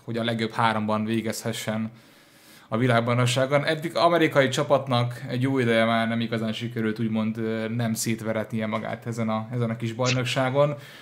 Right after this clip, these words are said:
És a T S M most olyan, ö, játékot képviselt ebben az évben, leginkább főleg nyáron, ami, ami akár még egy dobogós helyre is elég lesz, akár még többre is.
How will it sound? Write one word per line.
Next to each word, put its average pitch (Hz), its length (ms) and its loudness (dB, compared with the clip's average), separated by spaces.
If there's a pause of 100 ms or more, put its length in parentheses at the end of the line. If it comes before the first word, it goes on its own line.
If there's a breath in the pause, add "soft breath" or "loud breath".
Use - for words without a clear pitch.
(180 loud breath)
És - 60 -10
a 135 60 -2
T 160 240 6
S 123 60 2
M 131 120 4
most 135 220 0
olyan, 131 300 4
ö, 120 440 2
játékot 127 440 0
képviselt 123 560 0
ebben 123 220 0
az 117 140 2
évben, 120 580 0 (360 loud breath)
leginkább 127 500 4
főleg 127 340 2
nyáron, 120 420 2
ami, 117 280 0
ami 117 480 0 (720)
akár 123 520 4
még 110 380 -2
egy 127 80 -6
dobogós 117 480 -2
helyre 113 220 0
is 110 120 -2
elég 117 220 0
lesz, 120 340 0 (100)
akár 123 260 0
még 113 140 0
többre 131 320 2
is. 139 400 0